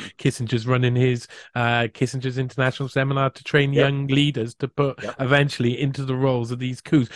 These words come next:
Speaker 1: Of course, it doesn't work as fast as they want. You know, they, it, it's a, a, a much longer term project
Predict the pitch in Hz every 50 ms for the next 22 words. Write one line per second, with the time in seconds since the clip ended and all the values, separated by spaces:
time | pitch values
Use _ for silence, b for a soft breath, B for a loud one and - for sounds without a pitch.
0 | B B B 147 - 170 156 139 - - - 165 151 143 147 131 B B B B
1 | - 143 147 147 135 - 143 123 - - - - 139 131 127 - - - 127 113
2 | 127 123 117 104 104 120 123 120 107 95 - - - 107 104 101 98 101 98 110
3 | 110 107 107 110 104 113 107 107 120 117 113 - - 113 110 113 - - 113 110
4 | 110 - 117 110 117 120 117 - - - - 110 107 110 110 107 113 113 113 113
5 | 104 104 101 - - - 98 95 92 95 98 98 - 107 98 98 95 - 107 101
6 | - _ -